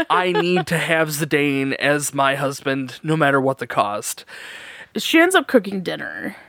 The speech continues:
Speaker 1: While Iko's making dinner, she tells one of the Moogles to let them see the Eidolon wall.
Speaker 2: Yeah.
Speaker 1: And so Dagger goes in there and is looking at all of them and is like, "These
Speaker 2: "I know
Speaker 1: are,
Speaker 2: these,"
Speaker 1: these are
Speaker 2: yeah.
Speaker 1: Eidolons. Like, I know this." In fact, she even talks about, like, "This is so familiar to me."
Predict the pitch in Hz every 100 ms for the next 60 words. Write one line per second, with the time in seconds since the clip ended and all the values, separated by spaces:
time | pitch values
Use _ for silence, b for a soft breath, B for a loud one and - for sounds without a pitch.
0 | B 220 277 339 381 349 330 269 262 254
1 | 247 247 240 220 185 196 - 226 - 247
2 | 240 254 240 240 226 226 208 190 180 180
3 | 185 - - 202 185 180 175 180 - -
4 | 185 170 165 165 170 160 - 117 - 78
5 | - 110 73 69 190 220 - - 247 240
6 | 240 226 - 226 262 311 320 269 247 214
7 | 240 247 226 208 190 185 190 190 214 175
8 | 170 170 170 165 175 - 180 175 175 -
9 | _ - 185 214 - 151 - 185 494 226
10 | 175 247 311 349 - 254 349 247 82 -
11 | 226 214 233 233 285 233 - 67 - -
12 | B - 254 320 262 - 359 427 381 277
13 | 277 - - 208 226 214 277 262 302 -
14 | 214 214 - 202 202 202 180 - 185 156
15 | 131